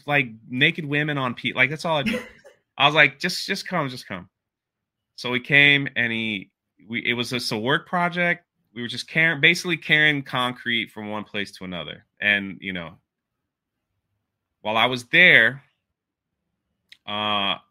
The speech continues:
Speaker 1: me and a few others had to go, and, uh, we had to go to this place called Boca Chica. And at the time, Boca Chica in Dominican Republic was hub to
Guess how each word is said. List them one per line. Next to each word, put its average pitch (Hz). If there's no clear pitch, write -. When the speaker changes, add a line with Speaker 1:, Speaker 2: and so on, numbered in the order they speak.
Speaker 1:
me 127
and 113
a 107
few 123
others 117
had 110
to 104
go, 107
and, 95
uh, 95
we 107
had 123
to 120
go 120
to 120
this 113
place 110
called 95
Boca 104
Chica. 92
And 85
at 92
the 110
time, 160
Boca 131
Chica 120
in 107
Dominican 107
Republic 107
was 98
hub 120
to 107